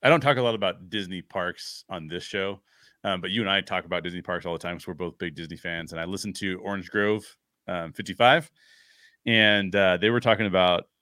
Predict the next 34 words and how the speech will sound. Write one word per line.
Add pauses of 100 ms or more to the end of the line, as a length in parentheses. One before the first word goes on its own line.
(1080)
how
the
different (300)
leaders
of
the
Walt
Disney
Company
would
have
handled
different
aspects,
or
what
they
were,
like, (200)
what
they
were
especially
skilled
at. (520)
And
it
made
me
think,
like, (100)
what, (260)
what
would,